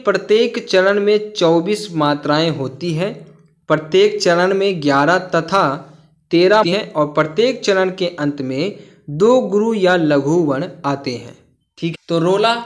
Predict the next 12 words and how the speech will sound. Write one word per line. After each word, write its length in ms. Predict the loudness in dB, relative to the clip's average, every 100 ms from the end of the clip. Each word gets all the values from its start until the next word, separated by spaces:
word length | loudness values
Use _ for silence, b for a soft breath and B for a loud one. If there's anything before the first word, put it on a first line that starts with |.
| -12 -6
एक 200 | -2 -2
मात्रिक 460 | -2 -4 -4 -4
छंद 260 | -2 -2 0
है 300 | -2 -6 B B B
और 100 | -2
प्रत्येक 560 | 0 0 2 0 0 -2
चरण 360 | 0 2 2
में 80 | 0
चौबीस 560 | -2 2 4 4 2 -2
मात्राएं 480 | -2 -2 0 0 0
होती 340 | -4 -8 -8 -8
हैं, 220 | -10